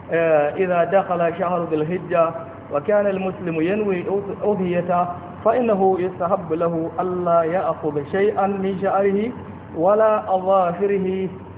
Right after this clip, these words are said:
حتى حتى يذبح أضحيته، وقد ثبت ذلك في حديث النبي صلى الله عليه وآله وسلم: "إذا دخل العشر وأراد أحدكم أن يضحي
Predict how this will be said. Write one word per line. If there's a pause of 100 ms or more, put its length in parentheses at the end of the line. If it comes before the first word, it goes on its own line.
(220)
حتى (800)
حتى
يذبح (240)
أضحيته، (520)
وقد (200)
ثبت (800)
ذلك
في
حديث
النبي
صلى
الله
عليه
وآله (120)
وسلم: (540)
"إذا
دخل
العشر
وأراد
أحدكم
أن
يضحي